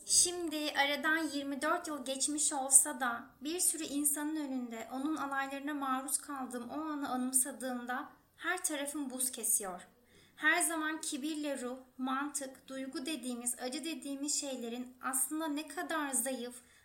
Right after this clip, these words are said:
zavallı, sıkıntı veren şeyler olduğunu yine korku içinde duyumsuyorum. Çünkü bütün bunların hepsi aşırı olsa bile acı çeken, eziyet çeken bedeni bütünüyle yok edemiyor.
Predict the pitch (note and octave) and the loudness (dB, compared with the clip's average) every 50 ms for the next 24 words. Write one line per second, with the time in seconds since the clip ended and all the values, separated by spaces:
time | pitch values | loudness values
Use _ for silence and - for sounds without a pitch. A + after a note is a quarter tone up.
0 | _ - - G#3+ B3+ C4 C4+ C#4+ C#4+ C4+ C4+ B3+ A3+ A#3+ B3+ - - - - - | _ -4 0 2 2 2 4 2 2 0 0 -2 -4 -2 4 4 4 4 4 0
1 | D#4 D#4 D#4 E4+ E4+ F4 D#4+ D4+ D4+ D4+ - - D4 C#4 C#4 D#4 E4 E4 D#4+ D4 | -4 -4 -4 -2 -2 0 2 2 2 2 0 0 0 -2 -2 -2 -2 -2 0 -2
2 | C4+ C4 A3+ B3+ C4 B3 B3+ C4 C4 E4 E4+ E4 D#4 - - D4+ C#4 C4+ C4+ C#4 | -2 -2 -4 -4 -2 -2 -2 -2 -2 -4 -4 -4 -6 -6 -6 -4 -4 -4 -4 -6
3 | - D4+ - - C#4 B3+ C4 C#4 A3+ B3 B3+ A#3+ A#3+ A#3+ B3 - - B3 A#3 G#3 | -8 -4 -2 -2 0 0 -2 -2 -4 -4 -4 -4 -2 0 0 2 2 0 -2 -6
4 | G3 F#3+ F#3+ - - - _ - - - - - - - E4+ F4 E4+ F4 D#4 B3 | -6 -8 -10 -12 -16 -20 _ -20 -20 -20 -20 -4 0 0 0 0 0 -2 -4 -6
5 | C#4 C4+ - F#4+ F#4 F4 E4 E4+ D4+ C#4 C4+ C4 B3 B3 B3 B3 B3+ D4+ D4 D4 | -4 -2 -2 -2 -2 -2 -2 -2 -2 -2 -2 -4 -4 -4 -6 -4 -4 -4 -4 -2
6 | - - - B3+ B3 A#3+ B3+ - - - - A#3 B3+ B3+ - - D#4 D4+ E4+ D4 | -2 -2 -2 -2 -4 -6 -8 -10 -16 -12 -8 -2 2 2 2 2 2 0 0 0
7 | C#4 C4+ C4+ C4+ - - E4+ C4+ C4+ C4+ A#3+ B3 A#3+ - A#3+ A3 B3 C#4+ - - | 0 2 2 2 2 2 0 -2 -6 -6 -6 -6 -6 -6 -6 -6 0 0 0 0
8 | D4 C#4 - C#4+ C4 B3 B3+ B3+ - A#3+ B3 A#3+ - B3+ C#4+ E4 D#4+ - D#4+ C#4+ | 0 -4 -6 -4 -4 -4 -4 -4 -6 -2 0 0 0 0 0 -2 -2 -2 -2 -2
9 | - C#4+ B3+ A#3+ A#3 A3+ B3 B3 B3+ B3+ A3+ A#3 C#4 F4 - - B3 C#4+ C#4 - | -4 -4 -4 -4 -2 -4 -4 -4 -4 -4 -6 -6 -6 -8 -12 -12 -12 -12 -10 -8
10 | - E4+ E4+ F4+ F#4 D#4+ D#4+ D4+ E4+ F4 - E4 D#4 - C#4+ C#4 C4 A#3+ G#3+ F#3 | -6 -6 -4 -4 -4 -4 -2 -2 -4 -4 -4 -6 -6 -4 -2 -2 -2 -2 -2 -4
11 | - | -6